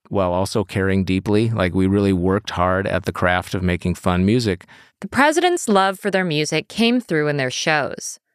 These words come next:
Speaker 2: and eventually, it paid off.
Speaker 1: We did one show, and there were seven major labels in the audience, seven reps from labels. And I didn't know,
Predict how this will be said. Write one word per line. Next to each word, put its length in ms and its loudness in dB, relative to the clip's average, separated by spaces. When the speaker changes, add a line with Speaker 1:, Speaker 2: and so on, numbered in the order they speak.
Speaker 2:
and 100 0
eventually, 680 0
it 160 -2
paid 300 0
off. 480 -6
Speaker 1:
We 120 4
did 180 4
one 160 4
show, 480 2
and 320 0
there 80 -2
were 80 0
seven 340 0
major 260 0
labels 380 0
in 240 -2
the 380 -2
audience, 460 -4
seven 420 0
reps 480 0
from 260 -4
labels. 540 -4
And 100 4
I 100 4
didn't 260 2
know, 400 0